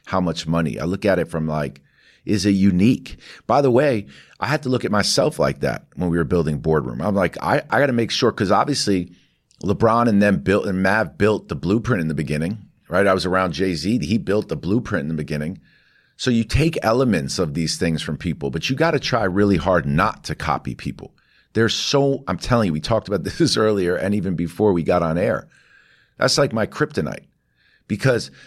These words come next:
someone can always spend more or raise more, and then somehow that can, like, overshadow the idea that you didn't really come up with anything.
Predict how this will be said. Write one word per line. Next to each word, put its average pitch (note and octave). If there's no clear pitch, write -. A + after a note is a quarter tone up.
someone F3+
can C#3
always G#2
spend G#2+
more D2+
or D#2
raise F#2+
more, C#2
and G2
then G#2
somehow A#2
that G2+
can, F2+
like, E2
overshadow G#2
the D2+
idea F#2
that E2+
you G#2
didn't G2
really F#2
come E2+
up -
with G1+
anything. -